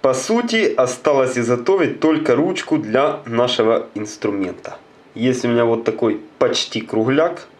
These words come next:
вот такая заготовка. Я не знаю, честно признаться, что это за дерево. Это была вешалка когда-то в былые времена. В любом случае, это не сосна.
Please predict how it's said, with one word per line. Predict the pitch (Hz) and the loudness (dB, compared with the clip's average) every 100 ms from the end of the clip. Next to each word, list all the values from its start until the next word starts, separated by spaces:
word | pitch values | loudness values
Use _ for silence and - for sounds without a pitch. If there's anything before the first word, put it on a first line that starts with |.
| - | -4
вот | 107 | -2
такая | 107 110 101 | 0 0 2
заготовка. | 101 110 113 190 - 135 | 2 0 2 0 0 0
Я | 160 208 | 2 2
не | 143 | 2
знаю, | 127 123 104 101 - - - - - | 2 2 2 0 -6 -20 -20 -20 -8
честно | - 127 117 | -2 0 0
признаться, | 113 120 117 110 113 | 0 -2 0 0 -2
что | 110 - 113 | -4 -2 0
это | 123 127 | 0 0
за | 151 | 0
дерево. | 185 220 190 180 180 - - - - - - | 0 0 2 0 -2 -12 -20 -20 -20 -20 -16
Это | - 131 127 | -6 -2 0
была | 117 107 | 2 2
вешалка | 127 170 175 156 156 151 | 2 0 0 0 0 0
когда-то | 143 135 143 143 147 143 - - _ - | 0 0 0 2 0 -2 -10 -20 _ -20
в | 107 101 | -16 -4
былые | 123 123 117 | 0 2 0
времена. | 123 117 113 113 113 - - _ _ _ - - | 0 0 2 0 0 -8 -20 _ _ _ -16 -2
В | |
любом | 147 180 170 | 2 2 0
случае, | 175 160 135 | -2 0 0
это | 131 | 2
не | 123 117 | 0 0
сосна. | 107 - 80 | -2 -4 -12